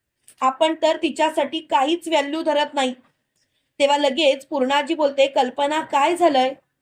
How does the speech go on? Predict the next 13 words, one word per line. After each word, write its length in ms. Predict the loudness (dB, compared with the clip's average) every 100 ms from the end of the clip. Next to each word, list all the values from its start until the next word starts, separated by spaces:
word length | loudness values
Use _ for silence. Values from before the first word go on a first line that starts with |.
| _ _ 2
तू 80 | 6
एवढी 300 | 6 4 0
चिडचिड 460 | 0 -4 -2 -4 0
का 160 | 0
करतेस?" 520 | 2 0 0 -2 0
तेव्हा 180 | 0 0
लगेच 300 | 0 -2 -6
कल्पना 480 | -4 -4 -2 -2 0
बोलते, 340 | -2 -4 -6
"चिडचिड? 600 | -8 -8 -8 -6 -4 -4 -6 _ _ _ _ _ _ -20 -4
चिडचिड 440 | 0 2 0 0 0
नाही 260 | 0 -2
ग, 120 | 0